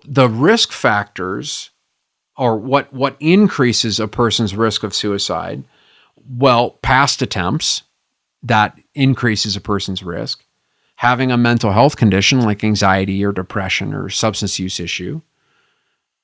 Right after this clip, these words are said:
expressing feelings of hopelessness, just saying, you know, "There's, there's just no hope. There's no,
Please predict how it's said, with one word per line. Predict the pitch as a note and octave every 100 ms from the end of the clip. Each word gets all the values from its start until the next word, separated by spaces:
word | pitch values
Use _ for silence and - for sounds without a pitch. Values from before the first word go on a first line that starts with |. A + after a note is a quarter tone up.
| -
expressing | - - E3 D#3 - E3
feelings | C#3 D3 C#3 C#3 A2+
of | A#2 G2 -
hopelessness, | B2+ D3 D#3+ - - - - -
just | A2+ -
saying, | A#2 A2+
you | A#2+
know, | A#2+
"There's, | B2 G#2 - _ _
there's | D3+ B2+ -
just | D3 -
no | B2 A2
hope. | F#2 G#2+ - - -
There's | G2+ A2+
no, | A#2+ A#2